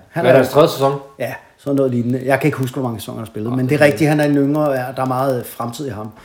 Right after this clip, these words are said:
Speaker 1: Og jeg synes også, han er en komplet spiller, og han kan jo også komme til quarterbacken. Så, øh, så det er det, jeg har, øh, og kastet, øh, på den der
Speaker 2: Og så
Speaker 1: O-line.
Speaker 2: har han jo spillet for Florida State.
Speaker 1: Er det en Florida State-mand også?
Speaker 2: Ja, det er det.
Speaker 1: Åh, det er han. Det elsker du jo.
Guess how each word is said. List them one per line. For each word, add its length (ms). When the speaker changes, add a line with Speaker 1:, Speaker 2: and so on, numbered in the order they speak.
Speaker 1:
Og 60
jeg 80
synes 200
også, 200
han 100
er 40
en 60
komplet 360
spiller, 260
og 140
han 100
kan 120
jo 60
også 160
komme 220
til 200
quarterbacken. 460
Så, 400
øh, 260
så 120
det 120
er 40
det, 180
jeg 100
har, 340
øh, 320
og 120
kastet, 500
øh, 60
på 120
den 200
der 80
Speaker 2:
Og 200
så 60
Speaker 1:
O-line. 120
Speaker 2:
har 140
han 100
jo 80
spillet 340
for 220
Florida 240
State. 160
Speaker 1:
Er 60
det 80
en 60
Florida 180
State-mand 360
også? 180
Speaker 2:
Ja, 100
det 80
er 40
det. 220
Speaker 1:
Åh, 280
det 140
er 60
han. 200
Det 100
elsker 240
du 80
jo. 80